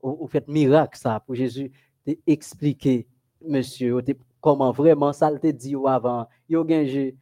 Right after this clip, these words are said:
mais c'est comme si yo pas ouais, yo des oreilles, c'est comme si yo pas attendu. Donc peut-être nous-mêmes, je ne dis à nous qu'a dit, qui importance avec gain, qui ça le qu'a fait, OK, qui ça le qu'a fait, est-ce qu'il a prêché, on t'a dit, moun ça, nous qu'a, euh, euh,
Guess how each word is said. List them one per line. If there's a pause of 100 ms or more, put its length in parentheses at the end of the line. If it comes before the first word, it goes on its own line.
(140)
mais
c'est
comme
si
yo
pas
ouais, (280)
yo
des
oreilles,
c'est
comme
si (180)
yo
pas
attendu. (240)
Donc
peut-être
nous-mêmes,
je
ne
dis
à
nous
qu'a
dit,
qui
importance
avec
gain,
qui
ça
le
qu'a
fait, (800)
OK,
qui
ça
le
qu'a
fait,
est-ce
qu'il
a
prêché,
on
t'a
dit,
moun
ça,
nous
qu'a,
euh, (400)
euh,